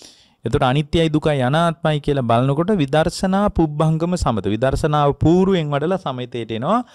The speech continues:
එතකොට ඒක විදර්ශනාවම කරගෙන යනකොට පළවෙනි ධ්‍යාන සිත උපදිනවා.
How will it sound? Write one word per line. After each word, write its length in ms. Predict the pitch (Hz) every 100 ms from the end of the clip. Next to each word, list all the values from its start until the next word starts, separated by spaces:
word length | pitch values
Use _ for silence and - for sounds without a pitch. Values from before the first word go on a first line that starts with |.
| - - -
එතකොට 340 | 165 175 180
ඒක 220 | 185 170
විදර්ශනාවම 840 | 151 151 208 202 220 202 185 180 175
කරගෙන 340 | 175 170 165 160
යනකොට 460 | 156 156 156 147 180 202 202 190 180
පළවෙනි 420 | 165 151 151 147
ධ්‍යාන 400 | 139 135 135 131
සිත 220 | - 120
උපදිනවා. 580 | 165 143 104 90 85